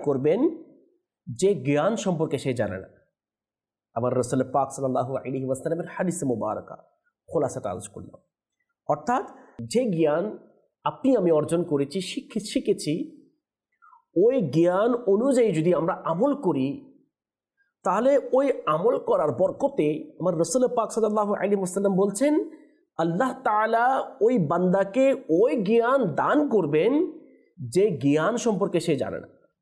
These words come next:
সুবহানাল্লাহ, সুবহানাল্লাহ। দর্শক শ্রোতা, তাহলে ইলম অনুযায়ী আমল করা, বরঞ্চ আমলের পরিমাণ আরও বাড়িয়ে দেওয়া,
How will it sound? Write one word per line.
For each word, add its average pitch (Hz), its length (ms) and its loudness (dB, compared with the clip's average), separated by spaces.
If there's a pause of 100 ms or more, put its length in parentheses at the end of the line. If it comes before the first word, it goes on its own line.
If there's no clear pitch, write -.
(1120)
সুবহানাল্লাহ, 104 720 -8 (140)
সুবহানাল্লাহ। 107 640 -8 (380)
দর্শক 117 300 -4
শ্রোতা, - 360 -16 (200)
তাহলে 147 380 -2 (1000)
ইলম 151 560 0
অনুযায়ী 151 560 0
আমল 120 360 -2
করা, 104 280 -6
বরঞ্চ 170 500 0 (460)
আমলের 185 400 2 (100)
পরিমাণ 208 540 0
আরও 175 240 0
বাড়িয়ে 262 320 2
দেওয়া, 151 460 -2